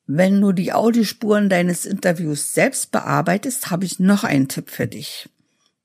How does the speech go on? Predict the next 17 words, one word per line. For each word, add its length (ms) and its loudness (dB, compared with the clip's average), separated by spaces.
Denn 360 0
Online-Anrufe 1000 2
mit 200 -2
Zoom 280 -2
oder 220 -4
Skype 460 -4
können 300 2
ja 420 2
bekanntlich 760 -2
aufgrund 440 0
von 240 0
Bandbreiten 800 0
oder 340 0
Hardwareproblemen 880 -2
unterschiedliche 960 -2
Verzögerungen 1120 -2
aufweisen. 840 -4